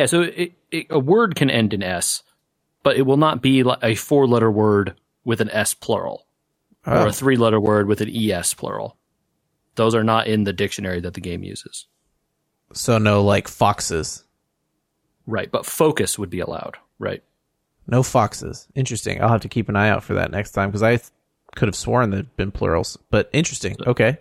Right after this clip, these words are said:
Speaker 1: So I, w-, I was going to say, though, that y-, so you should never guess with a, a plural at the end, right? Just know that that's wrong. But maybe it is good to guess with the S at the end if you wanna rule the S out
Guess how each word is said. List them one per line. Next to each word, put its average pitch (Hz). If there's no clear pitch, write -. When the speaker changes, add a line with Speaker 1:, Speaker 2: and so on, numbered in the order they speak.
Speaker 1:
So 127
I, 127
w-, 165
I 127
was 120
going 196
to 123
say, 95
though, 87
that 92
y-, 117
so 131
you 123
should 135
never 143
guess 156
with 120
a, 95
a 104
plural 104
at 92
the 120
end, 117
right? 101
Just 104
know 107
that 98
that's 98
wrong. 123
But 107
maybe 170
it -
is 220
good 123
to 113
guess 107
with 107
the 107
S 107
at 107
the 104
end 101
if 104
you 113
wanna 113
rule 131
the 120
S 107
out 117